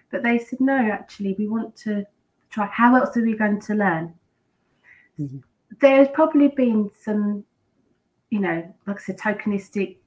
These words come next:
Speaker 1: things that have happened. But it, by us telling them, they'll not, they'll, it, you know, we, well, I say they, we as an organisation will learn for next time.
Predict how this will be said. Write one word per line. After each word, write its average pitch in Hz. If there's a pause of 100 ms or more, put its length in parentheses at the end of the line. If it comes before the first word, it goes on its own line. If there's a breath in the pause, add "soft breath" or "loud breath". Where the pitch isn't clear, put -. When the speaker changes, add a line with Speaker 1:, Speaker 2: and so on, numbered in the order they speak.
(240)
Speaker 1:
things 208
that -
have -
happened. 202 (1600)
But 247
it, 240
by 233
us 247 (140)
telling 247
them, 175 (400)
they'll 226
not, -
they'll, 233 (380)
it, - (160)
you 247
know, 208
we, 247
well, 226
I 190
say 233
they, 190 (160)
we 214 (320)
as 196
an 196
organisation 185 (280 soft breath)
will 262
learn 214 (420)
for 196
next 190
time. 180